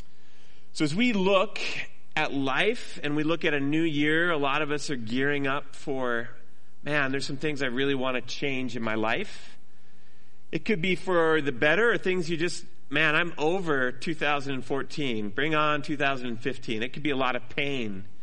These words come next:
in two thousand and fourteen. What does it mean for God to be with us? And so this kinda ties, last week, if you were here, Pastor Tyler gave a message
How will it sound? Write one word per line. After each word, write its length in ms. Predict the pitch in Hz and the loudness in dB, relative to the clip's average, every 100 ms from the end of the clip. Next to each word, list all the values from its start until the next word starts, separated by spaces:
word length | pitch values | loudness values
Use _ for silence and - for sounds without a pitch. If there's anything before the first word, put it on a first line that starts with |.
| - - - | -4 -4 -4
in 80 | - | -4
two 160 | - | -4
thousand 340 | 120 120 110 110 | -2 -2 -2 -2
and 80 | 104 | -2
fourteen. 640 | 113 104 - 104 95 92 - - - - - - 123 | -2 -2 -2 -2 -2 -4 -4 -4 -4 -4 -4 -2 0
What 200 | 139 - | 2 2
does 160 | 233 208 | 0 0
it 100 | 143 | 0
mean 200 | 143 139 | 2 0
for 120 | 139 | -2
God 440 | 123 139 139 139 | 0 2 2 0
to 80 | - | -2
be 180 | 110 120 | -2 0
with 340 | 104 113 120 | 0 0 0
us? 520 | 101 98 - - - - - - - - | -2 -4 -4 -4 -4 -4 -4 -4 -4 -4
And 260 | 123 113 113 | -2 -2 -2
so 360 | 139 117 107 - - - - - - - - - - | 0 0 0 -2 -4 -4 -4 -4 -4 -4 -4 -4 -4
this 120 | - | -4
kinda 260 | - 262 294 | 0 2 2
ties, 420 | - 165 160 143 | 0 2 2 2
last 300 | 151 180 - | 2 2 2
week, 160 | 165 147 | 0 -2
if 120 | 165 | -2
you 100 | 151 | 0
were 80 | 139 | 0
here, 380 | 117 165 127 | 0 2 2
Pastor 360 | 110 151 143 147 | 2 0 0 -2
Tyler 380 | - 139 139 123 | 0 0 0 0
gave 380 | 120 131 127 120 | -2 -2 -2 -2
a 100 | 117 | -2
message 680 | 120 135 127 101 101 - | -2 -2 -2 -2 -2 -4